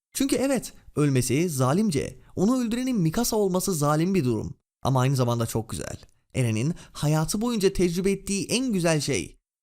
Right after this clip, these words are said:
Bu arada bu tema da tam bir çember çizmiş oldu. Mikasa'nın anne babasının ölmesi zalimdi, evet. Ama aynı zamanda Eren'le tanıştı. Eren ona o atkıyı verdi ve "Evimize gidelim." dedi. Tabii Mikasa'nın Eren'i öptüğü sahnede Eren sadece yeni bir şeyi ilk defa tecrübe etmedi.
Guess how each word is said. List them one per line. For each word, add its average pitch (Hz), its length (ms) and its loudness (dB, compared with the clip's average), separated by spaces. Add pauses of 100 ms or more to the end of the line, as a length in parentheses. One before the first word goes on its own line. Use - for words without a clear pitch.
Bu 330 120 2
arada 294 380 -2
bu 285 120 0
tema 254 300 2
da 269 120 2
tam 277 260 0
bir 233 60 2
çember 202 360 2
çizmiş 123 320 0
oldu. 113 340 -2 (280)
Mikasa'nın 131 480 0
anne 117 280 0
babasının 127 400 0
ölmesi 113 340 -2
zalimdi, 175 580 0
evet. 160 360 0 (240)
Ama 123 200 0
aynı 151 160 2
zamanda 143 360 2
Eren'le 165 360 2
tanıştı. - 500 -6 (260)
Eren 240 240 0
ona 247 280 -2
o 269 200 4
atkıyı 220 360 0
verdi 160 460 2 (260)
ve 131 40 0
"Evimize 131 420 4
gidelim." 104 360 0
dedi. - 340 -8 (400)
Tabii 277 220 2
Mikasa'nın 254 500 -2
Eren'i 185 300 2
öptüğü 196 360 0
sahnede 143 640 -2
Eren 262 400 -2
sadece 269 340 -2
yeni 190 300 0
bir 202 60 0
şeyi 185 280 -2
ilk 196 220 -4
defa 160 280 2
tecrübe 139 360 0
etmedi. - 460 -6